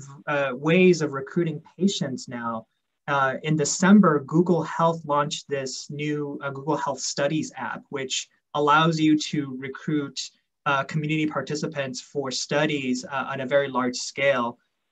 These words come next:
Um, and, uh, they're partnering right now. Their biggest study is with Harvard, uh, and Boston Children's, and they're doing, like, a covid study as well using the Google Health apps. And I think they got, like, seven thousand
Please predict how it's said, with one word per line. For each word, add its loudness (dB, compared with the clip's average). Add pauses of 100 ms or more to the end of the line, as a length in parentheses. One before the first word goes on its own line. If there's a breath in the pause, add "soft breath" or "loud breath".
(120)
Um, 2 (260)
and, -2
uh, -2
they're 0
partnering 2
right 0
now. -2
Their -4
biggest -2
study -4
is -6
with -6
Harvard, -2
uh, -4
and -10
Boston -6
Children's, -8
and -6
they're -4
doing, -6
like, -6
a -6
covid -6
study -6
as -4
well -2
using -6
the -6
Google -8
Health -6 (100)
apps. -6
And -14
I -18
think -12
they -6
got, -2
like, -8 (380)
seven -2
thousand -2